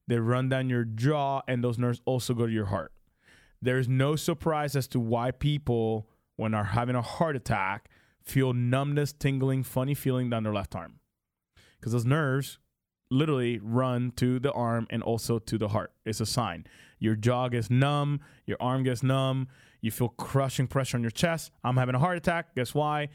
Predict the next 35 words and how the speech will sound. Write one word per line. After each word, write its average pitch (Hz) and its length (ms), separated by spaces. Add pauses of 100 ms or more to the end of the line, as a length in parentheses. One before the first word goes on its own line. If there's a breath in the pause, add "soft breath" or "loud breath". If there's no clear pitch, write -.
(140 loud breath)
You 113 120
can 117 100
feel 165 300
it 160 140 (400 soft breath)
because 123 640 (240 soft breath)
your 120 180
arm 139 240
is 139 80
going 135 220
numb, 143 180
and 131 60
of 120 80
course, 127 220
the 123 60
crushing 127 340
pressure, 123 340
there's 117 220
no 120 100
way 120 140
that 117 120
you 110 100
can 107 260
overlook 110 380
that. 95 200 (920)
So 151 400
if 135 220
that 156 240
is 196 140
true 220 200
when 185 140
you're 156 120
having 151 160
a 135 60
heart 185 220
attack 120 380